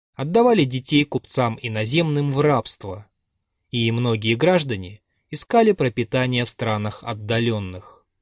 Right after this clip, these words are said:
«Новгород опустел», говорят летописцы. Однако ж войско его через год уже разило неприятелей.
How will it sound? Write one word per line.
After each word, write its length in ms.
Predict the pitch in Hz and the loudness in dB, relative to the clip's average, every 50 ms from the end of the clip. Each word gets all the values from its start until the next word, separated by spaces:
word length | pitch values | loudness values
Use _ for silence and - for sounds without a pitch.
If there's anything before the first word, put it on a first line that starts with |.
| _ _ _ _ _ _ _ _ _ _ _ _ | _ _ _ _ _ _ _ _ _ _ _ _
«Новгород 600 | - 117 143 185 190 175 160 160 160 156 151 - | -2 0 2 2 2 2 2 2 2 2 2 -2
опустел», 920 | - - - 120 - 127 123 120 - - - - 117 98 87 90 95 - _ _ _ _ | -4 -6 -6 -4 -2 0 -2 0 -2 -4 -6 -6 -6 -6 -6 -6 -10 -16 _ _ _ _
говорят 460 | 110 101 110 107 104 104 101 95 - | -8 -4 -2 0 0 0 0 -2 -4
летописцы. 760 | 107 101 - 113 110 - 120 107 - - - - - 98 104 - _ _ _ _ _ _ _ _ _ _ _ _ _ _ _ _ _ | -6 -8 -6 -6 -6 -6 -6 -8 -8 -8 -8 -10 -12 -14 -16 -18 _ _ _ _ _ _ _ _ _ _ _ _ _ _ _ _ _
Однако 500 | - 123 131 127 196 233 233 226 - 214 | -4 -2 0 2 4 4 4 4 4 2
ж 140 | 190 - - | 0 0 0
войско 540 | - 139 120 123 160 220 220 - - - 208 | -4 -2 2 4 4 4 4 2 0 -2 0
его 460 | 202 202 196 190 190 185 185 180 165 - _ - | 0 2 4 4 4 4 4 2 -2 -6 _ -6
через 300 | - - 156 208 208 208 | -4 -2 0 0 0 0
год 300 | 208 254 269 262 - - | 2 4 4 4 2 0
уже 240 | - 147 123 135 131 | 0 2 4 4 4
разило 380 | 127 127 127 120 127 139 135 139 | 4 4 2 2 2 4 4 4
неприятелей. 1000 | 135 131 123 - 131 127 123 120 117 110 104 - - 98 95 95 98 104 - | 4 2 0 0 0 0 2 2 2 0 0 -4 -6 -10 -10 -12 -14 -18 -20